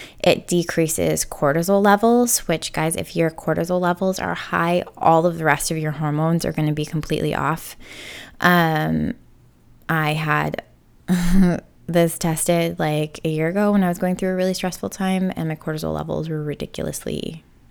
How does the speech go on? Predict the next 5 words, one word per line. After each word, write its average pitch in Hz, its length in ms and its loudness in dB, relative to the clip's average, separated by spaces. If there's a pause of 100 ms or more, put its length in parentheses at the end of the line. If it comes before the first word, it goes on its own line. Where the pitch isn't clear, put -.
(220)
just - 220 -10 (380)
insane. - 360 -6 (360)
And 220 120 6
music 220 640 8
can 202 840 4